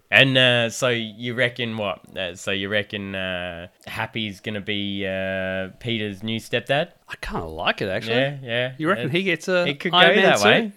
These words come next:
Speaker 1: I mean,
Speaker 2: You,
Speaker 1: it, it suits, right? It's going good.
Speaker 2: you, you
Speaker 1: Like,
Speaker 2: reckon
Speaker 1: in
Speaker 2: he, he has a little briefcase he can carry around with an Iron Man suit for himself? You reckon Stark left something for him so he can look over Peter?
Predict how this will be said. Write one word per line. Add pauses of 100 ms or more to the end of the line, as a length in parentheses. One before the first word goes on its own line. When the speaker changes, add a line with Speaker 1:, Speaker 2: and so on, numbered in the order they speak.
Speaker 1:
I
mean,
Speaker 2:
You,
Speaker 1:
it,
it
suits,
right?
It's
going
good.
Speaker 2:
you,
you
Speaker 1:
Like,
Speaker 2:
reckon
Speaker 1:
in
Speaker 2:
he,
he
has
a
little (100)
briefcase
he
can
carry
around
with
an
Iron
Man
suit
for
himself? (220)
You
reckon
Stark
left (120)
something
for
him (100)
so
he
can
look
over
Peter?